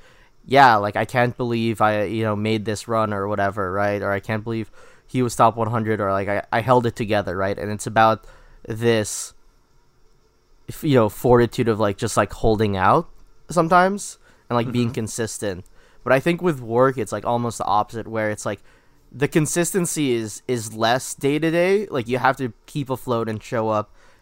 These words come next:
Speaker 1: and do a good job. But, like, when it matters on those, like, crunch weeks, then it, that's when it's, like, you just turn it all up,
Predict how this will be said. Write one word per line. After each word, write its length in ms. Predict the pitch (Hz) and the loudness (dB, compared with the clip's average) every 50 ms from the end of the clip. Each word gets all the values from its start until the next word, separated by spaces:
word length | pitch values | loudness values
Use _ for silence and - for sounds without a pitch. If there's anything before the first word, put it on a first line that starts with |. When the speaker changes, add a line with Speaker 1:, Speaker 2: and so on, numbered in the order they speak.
| _ - | _ -6
Speaker 1:
and 160 | 120 120 113 | -6 -4 -2
do 140 | 123 120 113 | -2 -2 -2
a 40 | |
good 160 | 98 110 104 104 | -2 -4 -6 -4
job. 440 | 107 110 95 101 117 139 160 165 - - - - - - - - | -2 0 2 4 4 2 2 -2 -10 -14 -16 -18 -20 -14 -4 0
But, 140 | 143 131 | 2 4
like, 160 | 135 131 120 - 117 - - _ _ 107 | 4 4 2 0 -10 -16 -18 _ _ -4
when 240 | 123 151 147 151 | 2 4 4 4
it 120 | 151 151 92 | 4 2 0
matters 460 | 123 123 117 117 117 117 117 110 - | -2 -2 0 0 0 -2 -4 -4 -4
on 140 | 117 110 107 | -4 -4 -4
those, 200 | 110 110 107 - | -4 -6 -6 -6
like, 180 | 113 110 - | -8 -8 -8
crunch 440 | - - - - 110 107 110 - - | -10 -14 -6 -4 -4 -4 -4 -8 -8
weeks, 500 | 156 160 175 190 175 - - - - - _ _ _ _ _ _ _ _ _ _ _ _ - | -8 -6 -8 -8 -10 -12 -14 -14 -14 -14 _ _ _ _ _ _ _ _ _ _ _ _ -18
then 280 | - 123 117 147 139 139 | -12 -2 2 2 2 4
it, 120 | 147 139 | 2 0
that's 400 | 120 131 127 113 127 135 - - | 2 2 4 4 4 4 0 -4
when 280 | 139 120 123 120 117 117 | -4 0 0 0 0 -2
it's, 180 | 117 113 - - | -4 -6 -4 -4
like, 160 | 113 104 - - | -6 -6 -6 -10
you 200 | 87 120 120 117 | -12 -10 -10 -10
just 260 | 117 123 117 - - | -10 -10 -12 -12 -10
turn 220 | - 139 117 117 | -6 -4 -4 -4
it 100 | 113 113 - | -4 -6 -4
all 260 | - 117 110 107 104 | -4 -2 -2 -2 -2
up, 220 | 101 101 101 - | -4 -4 -6 -8